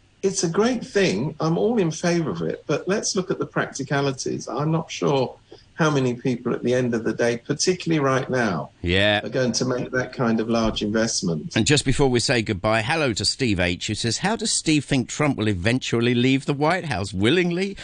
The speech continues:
Speaker 2: or with the help of U S Marshals?" Or, I would add, in white coats. Anyway, what do you reckon?
Speaker 1: I,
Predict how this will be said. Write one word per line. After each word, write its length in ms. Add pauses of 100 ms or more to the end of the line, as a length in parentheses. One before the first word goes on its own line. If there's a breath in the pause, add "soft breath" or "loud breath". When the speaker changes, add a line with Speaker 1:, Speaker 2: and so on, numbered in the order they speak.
(160 loud breath)
Speaker 2:
or 120
with 200
the 80
help 260
of 160
U 220
S 160
Marshals?" 720
Or, 260
I 120
would 140
add, 240 (420 loud breath)
in 180
white 240
coats. 380 (400)
Anyway, 340
what 100
do 60
you 40
reckon? 260 (1200)
Speaker 1:
I, 160